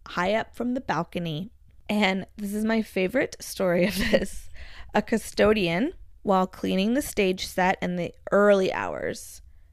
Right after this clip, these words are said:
reports doing so under a mysterious spotlight on the stage as he cleaned.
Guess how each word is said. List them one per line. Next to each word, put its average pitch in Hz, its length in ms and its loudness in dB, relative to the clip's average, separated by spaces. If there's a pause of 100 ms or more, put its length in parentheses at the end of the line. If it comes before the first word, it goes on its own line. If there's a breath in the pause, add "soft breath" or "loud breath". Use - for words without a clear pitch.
(480)
reports 202 560 2
doing 254 380 2
so 254 420 0
under 190 260 2
a 180 60 0
mysterious 208 640 2
spotlight 185 720 2
on 180 140 2
the 196 80 4
stage 180 460 4
as 170 120 2
he 175 120 2
cleaned. 190 640 -6